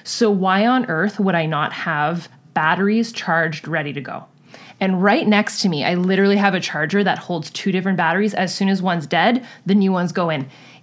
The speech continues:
It's an example of setting yourself up for success. The other thing I do is I try and keep everything clean around me as much as possible. I am a creative person, so I do tend to have, like, things gather,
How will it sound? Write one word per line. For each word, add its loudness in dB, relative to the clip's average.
It's 0
an 2
example 2
of 0
setting 0
yourself 0
up -4
for -6
success. -6
The -2
other 2
thing 2
I 2
do 2
is 0
I 0
try -4
and -4
keep -6
everything -2
clean 0
around 2
me 2
as -2
much -6
as -10
possible. -6
I 0
am -2
a -4
creative -6
person, -6
so -6
I -2
do -6
tend -8
to -10
have, -6
like, -10
things -10
gather, -4